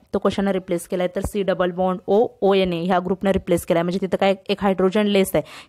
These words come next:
हे राहिलेलं तुमचं रिमेनिंग स्ट्रक्चर काय असतं, सी सिक्स एच फाईव्ह, फिनिल रिंग आणि हे वरचं सी डबल बॉन्ड ओ, ओ एन ए असं स्ट्रक्चर आहे ते.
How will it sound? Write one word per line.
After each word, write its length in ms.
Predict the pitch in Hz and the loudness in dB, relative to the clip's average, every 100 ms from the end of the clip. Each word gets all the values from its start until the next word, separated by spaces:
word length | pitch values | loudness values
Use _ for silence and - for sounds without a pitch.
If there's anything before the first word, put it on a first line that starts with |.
| 208 | 0
हे 60 | |
राहिलेलं 340 | 208 196 196 220 | 2 2 2 2
तुमचं 220 | 226 214 | 0 2
रिमेनिंग 320 | 220 208 208 | 2 2 2
स्ट्रक्चर 360 | 220 208 - 190 | 0 -4 -2 -2
काय 160 | 185 180 | 2 0
असतं, 200 | - 202 | 2 -2
सी 220 | - 196 | 0 -2
सिक्स 360 | - 214 196 - | 0 -2 -2 -2
एच 240 | 202 180 | -2 0
फाईव्ह, 240 | - 170 165 | 0 0 0
फिनिल 280 | - 196 202 190 | 0 2 2 2
रिंग 220 | 220 247 - - - - | 2 2 -2 -14 -16 -2
आणि 140 | 190 | 2
हे 100 | 202 | 4
वरचं 380 | 202 190 185 214 | 4 2 2 0
सी 400 | 214 - 208 226 - | 0 0 0 0 -4
डबल 400 | 190 185 190 196 | -2 0 2 2
बॉन्ड 400 | 180 190 180 180 - | 2 2 2 0 0
ओ, 280 | 196 214 - _ - | 2 4 2 _ 0
ओ 260 | 190 196 220 | 2 4 2
एन 180 | 190 185 | 0 0
ए 140 | 180 170 | 0 -2
असं 240 | 165 202 | -4 -4
स्ट्रक्चर 400 | - 196 - 190 | -2 -4 0 2
आहे 100 | 185 | 2
ते. 80 | 180 | 2